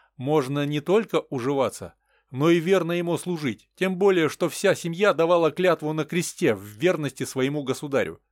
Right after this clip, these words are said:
Таковы были условия герцога Панамского. В октябре граф фон Нерот получил задание от наместника Федора Сергеевича отправиться в Испанию с миссией сватовства.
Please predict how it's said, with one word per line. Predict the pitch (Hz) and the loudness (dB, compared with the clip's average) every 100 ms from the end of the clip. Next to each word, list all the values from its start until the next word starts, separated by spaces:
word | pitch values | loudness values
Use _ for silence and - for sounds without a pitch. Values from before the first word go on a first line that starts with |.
| _ _ | _ _
Таковы | 160 185 185 190 | -4 -2 -2 -2
были | 185 185 180 | -2 -2 -4
условия | 185 175 226 180 113 104 | -8 -6 0 0 0 -4
герцога | 104 127 - 113 110 | -2 -2 -2 -6 -4
Панамского. | 131 123 95 - - 78 _ _ _ _ _ - | -4 -4 -6 -10 -12 -14 _ _ _ _ _ -10
В | 113 | -8
октябре | 120 - 127 156 196 - _ _ _ | -6 -6 -4 -4 -6 -10 _ _ _
граф | 135 151 143 | -2 0 0
фон | - 151 127 | -2 -6 -4
Нерот | 123 139 170 - | -4 -4 -4 -6
получил | 151 143 135 160 | -4 -4 -2 -2
задание | 117 139 156 131 120 | 0 2 0 0 -2
от | - 135 | -4 -6
наместника | 143 143 139 135 - | -4 -4 -4 -6 -6
Федора | 113 147 123 117 | -4 -4 -4 -4
Сергеевича | - 143 190 135 - 104 - _ _ | -6 -4 -2 -2 -4 -8 -10 _ _
отправиться | 135 139 - 151 151 139 156 | -4 -4 0 0 0 0 -4
в | 135 117 135 | -4 -4 -6
Испанию | - - 196 170 120 98 | -6 -2 0 0 -6 -8
с | - | -8
миссией | 151 156 - - 139 120 | -6 -6 -6 -6 -4 -4
сватовства. | - 139 135 - - 95 73 | -4 -4 -4 -6 -6 -8 -8